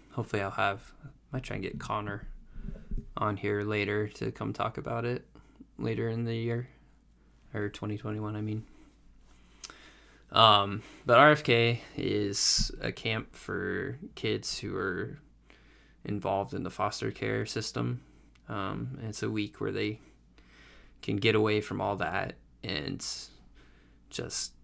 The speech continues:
just be a kid and have fun, learn some valuable lessons, um, and give them hope when they go back into the realities of the world.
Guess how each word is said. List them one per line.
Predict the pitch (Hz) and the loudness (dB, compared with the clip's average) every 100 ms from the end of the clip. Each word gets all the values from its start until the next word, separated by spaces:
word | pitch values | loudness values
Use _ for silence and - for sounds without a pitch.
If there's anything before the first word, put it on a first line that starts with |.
| - - - - - - | -20 -20 -20 -20 -20 -14
just | - - - | -8 -8 -6
be | 90 | -4
a | - | -4
kid | - - - - - - | -4 -6 -6 -10 -20 -10
and | 104 92 104 131 - - | -8 -6 -8 -10 -14 -20
have | - 110 98 | -6 -2 -2
fun, | - 107 107 110 110 117 - - - - - - - | -2 -2 0 0 -4 -6 -16 -20 -20 -20 -20 -20 -12
learn | 110 104 101 98 95 123 | -4 -4 -2 -4 -6 -8
some | - - 104 | -8 -6 -4
valuable | 101 90 92 104 | -2 -4 -4 -4
lessons, | 104 104 - 87 87 92 - - - - - - - - - - - | -4 -2 -4 -6 -6 -8 -8 -8 -12 -18 -20 -20 -20 -20 -20 -20 -8
um, | 101 95 95 | -4 -4 -2
and | 101 | 0
give | 107 107 | 0 0
them | 92 92 | -2 -6
hope | - 104 - - - - - - | -2 -2 -2 -10 -20 -20 -20 -10
when | 101 95 | -8 -4
they | 95 95 120 - | -4 -4 -8 -6
go | 104 | -4
back | 92 87 98 110 - - - - - | -2 -2 -2 -4 -12 -20 -20 -20 -10
into | 107 104 - 92 92 110 127 - - - - - - - | -6 -6 -6 -6 -4 -4 -8 -12 -20 -20 -20 -20 -20 -12
the | - | -4
realities | 107 92 92 - 127 - | 0 2 2 2 -2 -4
of | - | -6
the | |
world. | 120 123 123 135 | -4 -4 -2 -4